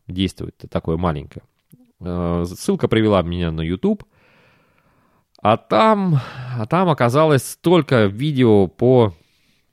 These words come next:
этим маленьким железным дорогам.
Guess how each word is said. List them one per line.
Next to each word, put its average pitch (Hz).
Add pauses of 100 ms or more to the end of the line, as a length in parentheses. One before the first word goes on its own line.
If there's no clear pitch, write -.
(460)
этим 92
маленьким 92
железным 85
дорогам. 82